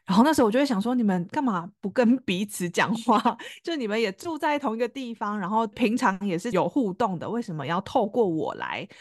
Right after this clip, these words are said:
做这件事情？”收到这种电话的时候，都会收到两边的情绪嘛。那当然，他们不愿意跟彼此直接对话的时候，才会通过我。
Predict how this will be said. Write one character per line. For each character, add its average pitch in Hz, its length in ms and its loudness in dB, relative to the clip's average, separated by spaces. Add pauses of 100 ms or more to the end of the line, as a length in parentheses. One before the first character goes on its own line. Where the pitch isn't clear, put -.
(140)
做 202 200 2
这 175 120 2
件 170 180 2
事 - 280 -4
情？” - 260 -10 (460)
收 240 200 2
到 269 160 2
这 262 100 -4
种 196 100 -2
电 202 120 0
话 214 120 2
的 190 80 0
时 190 60 -4
候， 170 80 -2
都 165 120 -2
会 202 160 0 (140)
收 - 180 -8
到 214 120 2
两 190 180 -2
边 170 140 -4
的 165 100 -4
情 - 320 -8
绪 - 240 -4
嘛。 - 180 -6 (360)
那 190 120 6 (160)
当 233 180 6
然， 190 260 4
他 202 160 0
们 196 140 2
不 160 180 0
愿 208 260 2
意 208 80 -2
跟 190 180 -2
彼 165 140 -6
此 156 140 -8
直 156 340 -6
接 220 180 0
对 214 220 2
话 208 220 2
的 151 80 -2
时 165 100 -8
候， 165 100 -4
才 165 160 -8
会 175 200 -4
通 160 320 -8
过 170 160 -4
我。 - 180 -10